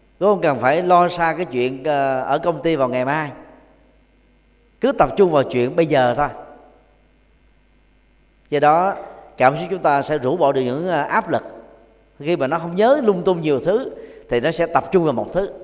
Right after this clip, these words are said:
Tập trung như vậy được gọi là sự dừng lặng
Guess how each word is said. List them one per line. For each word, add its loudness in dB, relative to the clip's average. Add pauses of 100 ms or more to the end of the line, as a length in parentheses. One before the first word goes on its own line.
(2750)
Tập 0
trung 0
như 0
vậy 2
được -4
gọi 0
là 0
sự -4 (100)
dừng 2
lặng -4